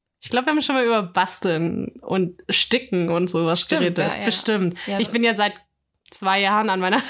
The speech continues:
Speaker 1: <laughs> Jeansjacke dran, wo sich nichts verändert.
Speaker 2: Äh, bei mir hat sich seit letztem Jahr auch nichts mehr geändert, aber ich
Speaker 1: Aber
Speaker 2: wollte eigentlich noch, ja.
Speaker 1: ich muss mal sagen, ich, ähm, wollte neulich was machen, tatsächlich.
Speaker 2: Mhm.
Speaker 1: Und ich find seit dem Umzug nach München, also seit einem Jahr,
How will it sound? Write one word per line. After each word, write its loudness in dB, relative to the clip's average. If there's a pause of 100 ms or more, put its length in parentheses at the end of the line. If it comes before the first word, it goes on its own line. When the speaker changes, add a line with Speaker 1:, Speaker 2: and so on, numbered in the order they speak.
(220)
Speaker 1:
<laughs> -10
Jeansjacke 0
dran, 0
wo 0
sich -2
nichts 0
verändert. 0 (120)
Speaker 2:
Äh, 4
bei 2
mir 2 (180)
hat -4
sich -4
seit -2
letztem -4
Jahr 0
auch -2
nichts -4
mehr -4
geändert, -4
aber -4
ich -10
Speaker 1:
Aber 2
Speaker 2:
wollte -4
eigentlich -6
noch, -4 (160)
ja. -8
Speaker 1:
ich -6
muss 0
mal 0
sagen, 0
ich, -2
ähm, 0 (320)
wollte 0
neulich 0
was -2
machen, 2
tatsächlich. -4 (120)
Speaker 2:
Mhm. 0
Speaker 1:
Und -2
ich -2
find 0
seit -2
dem 2
Umzug 0
nach 2
München, 2
also 0
seit 0
einem 0
Jahr, -2